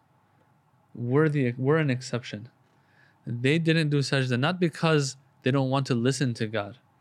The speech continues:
<laughs> but they can't even hear any of this. <laughs> Okay? They are totally oblivious to this. The command of God is binding on people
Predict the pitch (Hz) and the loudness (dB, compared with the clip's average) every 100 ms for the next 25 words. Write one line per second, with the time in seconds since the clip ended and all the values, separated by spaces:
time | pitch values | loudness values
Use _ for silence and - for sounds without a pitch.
0 | _ _ _ - 127 131 127 120 123 - | _ _ _ -12 -4 0 2 0 -2 -20
1 | _ _ _ _ _ _ _ - 131 175 | _ _ _ _ _ _ _ -2 0 2
2 | 180 160 127 151 175 156 147 127 120 117 | 4 2 2 2 4 4 2 0 0 -2
3 | - 131 - 131 120 139 - _ _ _ | -2 -8 -6 -6 -4 -6 -6 _ _ _
4 | _ 135 120 156 151 - _ - - - | _ -4 0 2 0 -2 _ -20 -18 -18
5 | - _ 131 127 156 165 151 165 170 151 | -20 _ -2 2 4 4 4 4 4 4
6 | 135 147 185 170 - 131 120 117 - 143 | 4 2 4 4 2 2 2 0 -4 -4
7 | 127 127 123 147 170 127 127 123 127 160 | -2 -2 0 0 0 0 0 0 2 0
8 | 175 131 120 120 120 135 160 165 127 123 | -2 -4 -4 -2 0 0 0 -2 0 -2
9 | 117 - 139 160 165 | -2 -4 -2 2 2